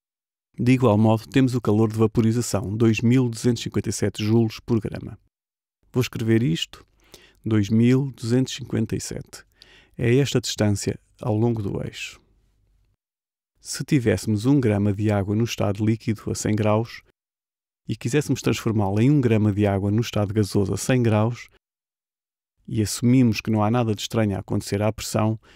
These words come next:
que é praticamente constante, seria necessário aplicar dois mil duzentos e cinquenta e sete joules ao sistema.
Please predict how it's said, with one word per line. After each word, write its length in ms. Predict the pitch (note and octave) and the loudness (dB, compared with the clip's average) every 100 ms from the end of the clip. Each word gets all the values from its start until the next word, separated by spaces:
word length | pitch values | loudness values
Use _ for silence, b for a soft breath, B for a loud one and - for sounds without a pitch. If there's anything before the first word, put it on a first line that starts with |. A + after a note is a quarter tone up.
| b | b
que 120 | - | -10
é 20 | - | -6
praticamente 580 | G2+ G2 G#2 G2 G2 | -6 -6 -6 -6 -6
constante, 640 | - A2+ G#2+ A2 A2 A2 - _ _ _ _ _ _ _ _ | -4 -4 -2 -2 -2 -4 -10 _ _ _ _ _ _ _ _
seria 300 | - D3+ F3 | -4 0 2
necessário 440 | D#3+ - C3 B2 B2+ | 2 2 2 4 2
aplicar 480 | B2 B2 - A#2 | 2 0 2 0
dois 460 | A2+ A2+ C#3+ D#3+ B2+ | 0 0 2 4 2
mil 320 | A#2+ A#2+ A2+ | 2 2 2
duzentos 380 | A2+ A2 A2+ A2+ | -2 -2 -2 -2
e 20 | |
cinquenta 280 | A2+ G#2+ G2 | -2 -4 -4
e 40 | |
sete 320 | - - A2 A2 | -4 -6 -4 0
joules 260 | A#2 G#2 | 0 0
ao 100 | G#2 | -4
sistema. 560 | - - - - - | -6 -8 -8 -8 -12